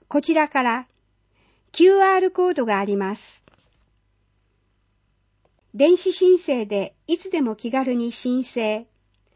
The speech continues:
健康マイレージ、申請方法。一、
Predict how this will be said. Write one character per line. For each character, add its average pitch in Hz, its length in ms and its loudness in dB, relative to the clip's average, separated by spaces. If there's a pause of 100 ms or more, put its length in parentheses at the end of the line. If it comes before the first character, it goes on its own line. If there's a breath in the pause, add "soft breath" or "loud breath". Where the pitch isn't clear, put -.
(340)
健 370 220 2
康 349 260 -2
マ 330 160 0
イ 311 80 0
レ 233 200 -4
ー 190 40 -8
ジ、 185 300 -8 (260)
申 339 320 2
請 349 300 -2
方 285 280 2
法。 190 380 -6 (1900)
一、 302 460 -6